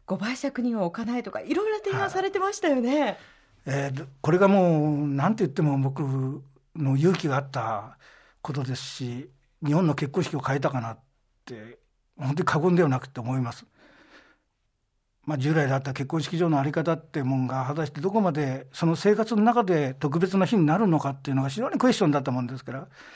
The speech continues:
Speaker 2: その特別な日にするためのいろんな、まあ、ソフト的な展開をし-、したわけですね。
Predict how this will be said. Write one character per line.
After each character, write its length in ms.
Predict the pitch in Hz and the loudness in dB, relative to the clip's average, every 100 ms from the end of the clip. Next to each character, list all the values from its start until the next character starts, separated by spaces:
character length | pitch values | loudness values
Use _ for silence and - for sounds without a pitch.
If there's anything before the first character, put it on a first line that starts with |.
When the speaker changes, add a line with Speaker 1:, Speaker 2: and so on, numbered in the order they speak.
| - - - | -20 -20 -20
Speaker 2:
そ 140 | - 185 | -4 0
の 80 | 160 | 2
特 160 | 185 | 2
別 120 | 214 220 | 4 2
な 80 | |
日 120 | 196 208 | 2 2
に 60 | |
す 100 | 165 | 2
る 120 | 180 | -4
た 140 | 170 190 | 0 2
め 140 | 240 | 6
の 320 | 247 190 170 - _ _ _ _ 220 | 6 4 0 -8 _ _ _ _ -4
い 80 | |
ろ 100 | 175 | 0
ん 80 | 240 | 2
な、 280 | 233 190 - - _ _ _ _ | 4 2 0 -10 _ _ _ _
ま 140 | 185 156 | -2 0
あ、 20 | |
ソ 120 | 147 | 0
フ 60 | 135 | -2
ト 120 | 147 | -4
的 180 | 131 131 | -2 0
な 260 | 127 147 - | 0 -4 -8
展 180 | - 135 | 0 0
開 160 | 131 120 | 0 -8
を 80 | 117 | -10
し-、 100 | - _ | -16 _
し 80 | - | -8
た 100 | 131 | -6
わ 120 | 113 | -6
け 80 | 117 | -12
で 80 | 123 | -10
す 100 | 165 | -8
ね。 180 | 254 | -8